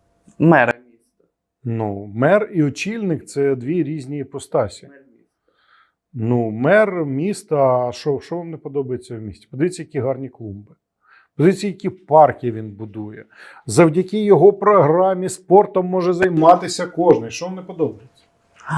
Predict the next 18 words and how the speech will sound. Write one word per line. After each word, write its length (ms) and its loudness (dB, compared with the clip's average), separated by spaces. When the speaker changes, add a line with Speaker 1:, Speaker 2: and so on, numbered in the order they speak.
Speaker 1:
Але 160 4
от 120 4
дивіться, 400 0
в 80 -12
Києві 280 -4
було 260 -4
відкрите 560 -2
останнє 500 0
метро 380 -6
в 60 -8
дві 160 -8
тисячі 480 -14
тринадцятому 720 -4
році, 460 -2
а 120 -4
зараз 460 0
на 120 -6
півроку 800 -6